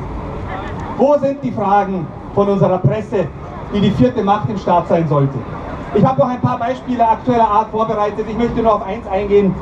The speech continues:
und nicht mehr alle nennen. Ein abstruses, das vor kurzem, ich glaube letzte Woche ak-, aktuell war, unser sauberer Kommissionspräsident Barroso hat behauptet, Wladimir Putin hätte ihnen in einem persönlichen Telefonat gedroht, er könnte in zwei Wochen,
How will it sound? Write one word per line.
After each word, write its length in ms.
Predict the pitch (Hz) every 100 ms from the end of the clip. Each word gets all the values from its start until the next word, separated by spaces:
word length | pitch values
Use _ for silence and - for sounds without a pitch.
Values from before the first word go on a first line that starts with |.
| -
und 80 | 190
nicht 140 | 202
mehr 140 | 214 202
alle 160 | 190
nennen. 340 | 175 202 202 170 - - - - -
Ein 160 | 202
abstruses, 760 | 202 - - 220 254 247 214 - - -
das 140 | 180 170
vor 160 | 202
kurzem, 400 | 196 240 233 220 202 185
ich 60 | 170
glaube 160 | 196
letzte 260 | 202 208 214
Woche 300 | 208 214 202
ak-, 180 | 175 190
aktuell 380 | 185 - 202 202
war, 240 | 196 185 - - - -
unser 400 | 175 185 180 170 143 -
sauberer 420 | - 196 196 196
Kommissionspräsident 1040 | 190 208 185 202 220 - 208 185 190 190 160
Barroso 560 | 180 180 220 214 202 - - -
hat 140 | 190
behauptet, 560 | - 165 147 143 202 190 - - - -
Wladimir 400 | 151 196 208 190
Putin 420 | - 220 214 208
hätte 240 | 180 196 208
ihnen 180 | 185
in 60 | 190
einem 140 | 175
persönlichen 500 | - 156 185 196 -
Telefonat 640 | - 190 180 180 175 190 -
gedroht, 380 | 175 165 202 196
er 100 | 165
könnte 320 | 190 185 196
in 200 | 185 156
zwei 240 | 170 175
Wochen, 380 | 180 190 196 170